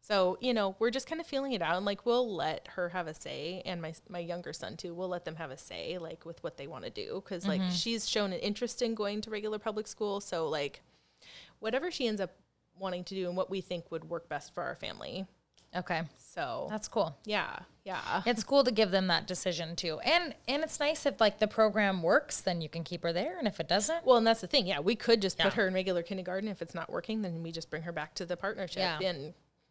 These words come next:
Speaker 1: easy peasy. <laughs>
Speaker 2: Yeah.
Speaker 1: So
Speaker 2: Well, and I do think a lot, it's good that you share that though, because a
Speaker 1: Mm-hmm.
Speaker 2: lot of people probably do wrestle with that. And it's
Speaker 1: Right.
Speaker 2: nice to know, like,
Speaker 1: You don't,
Speaker 2: okay.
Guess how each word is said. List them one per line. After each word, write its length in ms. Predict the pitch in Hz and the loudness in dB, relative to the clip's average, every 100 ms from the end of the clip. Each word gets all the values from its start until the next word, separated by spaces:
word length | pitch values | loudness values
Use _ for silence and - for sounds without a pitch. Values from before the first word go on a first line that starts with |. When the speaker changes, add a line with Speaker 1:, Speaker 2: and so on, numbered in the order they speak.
| _ | _
Speaker 1:
easy 220 | 202 190 | -10 -8
peasy. 320 | 180 190 156 156 - - 254 254 | -8 -8 -8 -4 -4 4 4 6
<laughs> 40 | 240 | 8
Speaker 2:
Yeah. 240 | 196 165 | 10 8
Speaker 1:
So 380 | 160 160 151 175 - | 6 0 0 -4 2
Speaker 2:
Well, 180 | 311 285 | 8 10
and 60 | 262 | 10
I 100 | 240 | 8
do 140 | 226 247 | 6 4
think 200 | 254 220 | 4 6
a 60 | |
lot, 220 | 196 180 - | 6 6 4
it's 220 | 208 - | 2 6
good 180 | 247 214 | 6 8
that 100 | 156 | 4
you 120 | 175 | 2
share 200 | - 170 | 2 2
that 160 | 160 131 | 0 -2
though, 120 | 147 | -2
because 260 | 220 208 190 | 0 2 4
a 20 | |
Speaker 1:
Mm-hmm. 60 | 185 | 6
Speaker 2:
lot 120 | 180 | 6
of 60 | 185 | 6
people 160 | 185 | 4
probably 360 | 175 170 170 156 | 4 0 0 -2
do 460 | 165 160 160 156 - - | -2 -2 -2 -4 -8 -6
wrestle 380 | 185 175 - 160 | 0 2 2 2
with 160 | 160 - | 0 2
that. 240 | 147 - - _ _ | 0 -2 -12 _ _
And 260 | 165 143 214 | -2 4 4
it's 160 | 208 202 | 4 4
Speaker 1:
Right. 100 | 196 | 4
Speaker 2:
nice 120 | 190 | 4
to 120 | - 196 | 2 2
know, 180 | 180 | 2
like, 240 | 175 156 151 - - | 2 0 -2 -10 -6
Speaker 1:
You 80 | 233 | 0
don't, 100 | 220 | 4
Speaker 2:
okay. 160 | 190 | 6